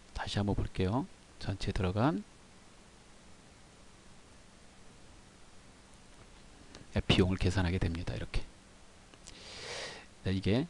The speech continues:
단기 총 제조 원가가 돼요.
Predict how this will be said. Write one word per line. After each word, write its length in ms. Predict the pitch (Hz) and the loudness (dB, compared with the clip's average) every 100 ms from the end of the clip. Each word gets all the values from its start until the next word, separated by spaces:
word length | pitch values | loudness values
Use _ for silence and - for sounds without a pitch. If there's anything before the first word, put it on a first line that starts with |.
| - 95 - | -4 -4 0
단기 340 | - 90 92 | 2 2 0
총 340 | - - 143 147 | 4 6 6 4
제조 260 | - - - | 2 4 4
원가가 500 | 87 - 90 98 135 - - - - - - - | 0 -4 -4 -2 -4 -6 -16 -14 -14 -16 -18 0
돼요. 260 | - 156 | 0 0